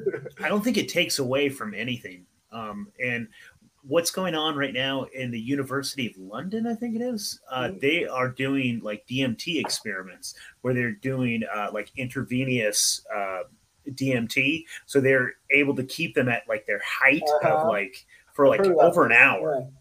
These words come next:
Speaker 2: right? And so they're literally having them map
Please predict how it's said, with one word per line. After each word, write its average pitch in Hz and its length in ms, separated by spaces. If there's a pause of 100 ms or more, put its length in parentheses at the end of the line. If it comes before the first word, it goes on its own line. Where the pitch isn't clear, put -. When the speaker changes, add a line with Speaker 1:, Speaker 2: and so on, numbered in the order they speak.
(100)
Speaker 2:
right? 127 380 (380)
And 139 160
so 135 480
they're 147 220
literally 160 560
having 131 400
them 113 340 (180)
map 123 540